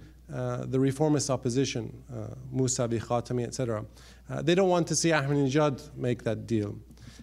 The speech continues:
Um, but it's not necessarily that they would, th-, th-, that are, uh, opposed to the deal in principle. And I spoke to, um, a member of the opposition who said that whatever position Ahmadinejad was going to take on this,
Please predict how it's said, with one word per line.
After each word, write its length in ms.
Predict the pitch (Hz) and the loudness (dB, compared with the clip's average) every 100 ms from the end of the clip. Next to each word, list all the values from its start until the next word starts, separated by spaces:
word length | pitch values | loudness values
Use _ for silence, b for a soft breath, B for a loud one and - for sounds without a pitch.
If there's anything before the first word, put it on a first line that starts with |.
| B | B
Um, 260 | 135 110 107 | -8 -6 -4
but 160 | 113 131 | -2 2
it's 100 | 127 | 4
not 120 | 156 | 4
necessarily 360 | 143 143 143 139 | 2 2 2 2
that 100 | 139 | 2
they 80 | |
would, 240 | 127 127 127 | 2 0 -2
th-, 440 | - - 147 - | -8 -6 -6 -6
th-, 140 | 143 147 | -8 -4
that 160 | 139 131 | -2 0
are, 760 | 127 147 143 - - - - | -2 -2 -4 -4 -6 -10 -12
uh, 600 | - - 101 - - - | -14 -16 -16 -16 -16 -14
opposed 400 | - 156 160 151 | -2 2 2 0
to 60 | 135 | 0
the 100 | 131 | 0
deal 360 | 135 151 139 | 2 2 2
in 180 | 143 131 | -2 -4
principle. 460 | 117 139 131 120 120 | 0 0 0 -4 -2
And 100 | 123 | 0
I 60 | |
spoke 340 | 120 - 151 143 | -2 0 0 0
to, 220 | 143 120 - - - - - - - B B B - | 0 -2 -4 -16 -20 -20 -20 -20 -20 B B B -10
um, 320 | 120 107 104 139 | -6 -4 -6 -2
a 40 | |
member 260 | 127 139 131 | 2 4 4
of 140 | 120 | 4
the 80 | 127 | 2
opposition 560 | 135 - 135 160 - | 2 0 0 0 -2
who 120 | 127 131 | -4 -4
said 260 | - 139 | -2 -2
that 140 | 131 127 | -2 0
whatever 380 | 139 170 180 | 4 4 4
position 480 | 180 156 147 147 151 | 2 2 2 2 0
Ahmadinejad 480 | 139 117 135 127 139 | 0 0 -2 0 0
was 160 | 127 117 | -2 -2
going 200 | 135 123 | -2 -2
to 100 | 123 | -2
take 220 | 143 139 | 0 0
on 120 | 127 | -2
this, 200 | 123 117 | -2 -6